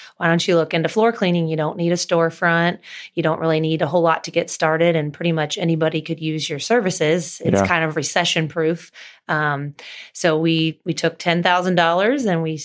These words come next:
Speaker 1: we started with that and, um, just continued to grow from there. And we didn't know anything about it. He did a lot of YouTubing, went to some
Speaker 2: Crazy.
Speaker 1: classes, um, and now we know way too much about it. <laughs>
Speaker 2: So you got into the business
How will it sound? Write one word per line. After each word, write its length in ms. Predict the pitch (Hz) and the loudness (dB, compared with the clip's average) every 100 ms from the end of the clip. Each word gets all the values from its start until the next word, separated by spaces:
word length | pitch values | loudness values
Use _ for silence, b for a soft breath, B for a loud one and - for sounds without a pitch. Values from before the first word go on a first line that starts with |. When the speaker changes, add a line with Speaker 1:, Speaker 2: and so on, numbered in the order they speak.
| - | -8
Speaker 1:
we 100 | 170 | -8
started 420 | 160 - 165 165 | -6 0 0 0
with 160 | 165 170 | -2 -2
that 380 | 165 170 220 - | 0 2 0 -2
and, 520 | 170 156 156 160 156 _ _ | -6 -4 -4 -6 -8 _ _
um, 420 | 175 156 151 151 147 _ | -12 -10 -10 -12 -14 _
just 320 | - 160 - - | -12 -10 -10 -6
continued 400 | 160 170 170 165 | -4 -2 -2 -2
to 60 | |
grow 220 | 165 165 | 0 0
from 200 | 170 170 | 0 -2
there. 180 | 170 190 | 0 0
And 80 | 170 | 2
we 80 | 170 | 2
didn't 240 | 175 175 | 2 2
know 120 | 170 | 0
anything 360 | 175 170 175 180 | 2 0 0 -2
about 240 | 165 165 | 0 0
it. 100 | 175 | 0
He 120 | 165 175 | 0 0
did 120 | 165 | 2
a 80 | 165 | 2
lot 160 | 160 | 2
of 60 | 160 | 2
YouTubing, 640 | 170 170 190 175 175 175 | 0 -2 -2 -2 0 0
went 160 | 165 - | -2 0
to 100 | - | 0
some 160 | 107 | 2
Speaker 2:
Crazy. 120 | 170 202 | 2 2
Speaker 1:
classes, 840 | 165 170 - 175 175 170 175 - B B B B B | 2 0 -2 0 2 0 -4 -8 B B B B B
um, 280 | 160 147 147 | -2 -2 -4
and 100 | 151 | 0
now 180 | 160 170 | 0 2
we 120 | 165 | 2
know 220 | 160 165 | 2 2
way 180 | 180 180 | 0 0
too 160 | 190 | -2
much 200 | 165 156 | -2 -2
about 260 | 143 160 156 | -2 0 2
it. 960 | 170 170 - 165 370 220 240 269 208 - | 2 2 2 0 2 2 0 0 -2 -2
<laughs> 340 | - - - | -14 -18 -16
Speaker 2:
So 260 | - - 143 | -10 -2 0
you 260 | 123 120 110 | 2 0 0
got 260 | 123 123 | 2 2
into 180 | 127 120 | 0 0
the 120 | 120 | 0
business 720 | 107 113 - 110 101 - - | 2 0 2 0 2 0 -4